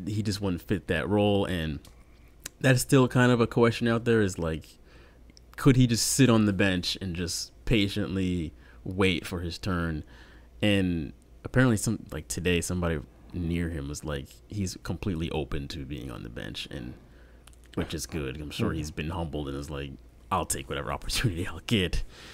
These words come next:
Speaker 2: I feel like he's okay sitting on the bench to an already established or okay quarterback.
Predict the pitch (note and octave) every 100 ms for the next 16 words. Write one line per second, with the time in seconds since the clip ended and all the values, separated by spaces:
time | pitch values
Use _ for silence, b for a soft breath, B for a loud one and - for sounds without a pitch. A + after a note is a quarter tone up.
0 | b b A#2+ - C#3 B2+ A#2 G#2+ G2+ A2+
1 | G2+ A2+ G2 F2+ E2+ F#2 F#2 - - -
2 | F2 E2+ E2+ - - A#2 F#2+ F2+ F2 F2
3 | F2 D#2+ - - F2+ F2+ E2 E2+ - E2
4 | E2 - F2+ E2+ F2 D2+ - E2+ D#2 D#2